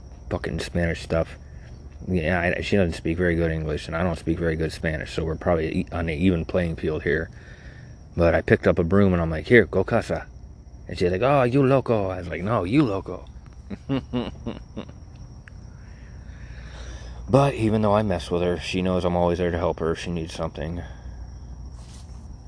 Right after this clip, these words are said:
And, uh, the guy I've been dishwashing with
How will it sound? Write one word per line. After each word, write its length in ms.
And, 340
uh, 360
the 100
guy 340
I've 100
been 160
dishwashing 680
with 240